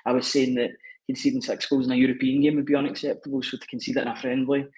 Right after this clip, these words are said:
Um, I, I think there was a lot of people, especially online, that were a wee bit panicky after the game. It was, I mean, I know, I know the team conceded six goals, but they scored four.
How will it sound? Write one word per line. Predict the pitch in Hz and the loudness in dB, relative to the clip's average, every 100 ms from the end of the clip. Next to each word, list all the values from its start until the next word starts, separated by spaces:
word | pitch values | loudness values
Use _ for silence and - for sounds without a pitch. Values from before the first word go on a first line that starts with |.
| - - - | -20 -20 -4
Um, | 123 131 127 127 - | 0 0 0 -2 0
I, | 139 | 4
I | 131 | 4
think | 143 | 4
there | 147 | 2
was | 131 | 2
a | |
lot | 127 131 | 4 2
of | - | 2
people, | 139 139 127 127 | -6 -4 -4 -6
especially | - 135 - 135 | -4 -4 -2 0
online, | 127 123 123 127 131 131 | 0 0 0 0 -4 -6
that | 127 | -4
were | 123 | -2
a | |
wee | 120 | 0
bit | 127 - - | 0 -2 0
panicky | 123 127 - 143 139 | -2 -2 -2 -4 -2
after | 127 - 127 | -6 -4 -6
the | 123 | -2
game. | 131 131 131 - _ _ _ _ _ _ _ _ | 0 0 -4 -20 _ _ _ _ _ _ _ _
It | 147 147 | 0 2
was, | 165 - - - - | 0 -2 -4 -6 -4
I | 131 | -2
mean, | 135 | 0
I | 127 | 2
know, | 143 143 | 4 4
I | 135 | 2
know | 135 | -2
the | 123 | -4
team | - 135 123 | -4 -4 -4
conceded | - 139 143 135 131 | -6 -6 -4 -6 -4
six | 127 - | -6 -6
goals, | - 135 147 139 | -2 2 2 0
but | 127 | -2
they | 131 | -2
scored | - 156 165 | 2 2 2
four. | - 175 170 | 2 2 2